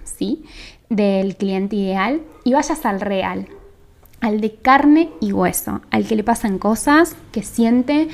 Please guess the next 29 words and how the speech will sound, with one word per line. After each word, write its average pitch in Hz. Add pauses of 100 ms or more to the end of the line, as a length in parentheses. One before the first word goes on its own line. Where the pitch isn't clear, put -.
(300)
que 214
tiene 349
problemas 262
que -
de 233
verdad 269
desea 226
solucionar, 208 (420)
que 220
desea 294
transformar 254
su 285
vida 294
de 254
verdad, 214 (320)
¿sí? 226 (320)
Que 254
lo 226
puedas 320
entender, 233 (480)
em, 214 (960)
indagues 285
en 202
lo 202
que 202
le 202
pasa, 233 (420)
¿sí? 214 (140)
Realmente, 214